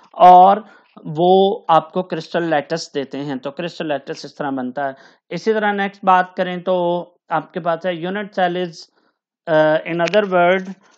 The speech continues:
is the building block of crystal lattice, यानी ये आप ये कह सकते हैं कि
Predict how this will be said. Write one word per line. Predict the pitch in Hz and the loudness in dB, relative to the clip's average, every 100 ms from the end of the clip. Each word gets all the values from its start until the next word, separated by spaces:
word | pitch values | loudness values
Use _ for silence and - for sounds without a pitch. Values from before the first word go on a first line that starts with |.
| _ _ _ 180 | _ _ _ -2
is | 180 165 | -2 0
the | 175 | 0
building | 196 247 254 240 | 4 4 4 2
block | 185 151 - | 6 6 4
of | 147 - | -8 -10
crystal | 143 - 143 | -12 -8 -4
lattice, | 127 147 143 165 | -4 -6 -10 -8
यानी | 160 190 220 220 _ _ - | -4 -2 -4 -6 _ _ -10
ये | 165 180 190 196 | -4 -2 0 0
आप | 175 165 175 | 0 0 -4
ये | 170 | -6
कह | 190 | -6
सकते | 190 185 - 170 | -6 -10 -12 -12
हैं | 165 170 | -10 -12
कि | 165 175 170 170 165 | -10 -10 -8 -8 -12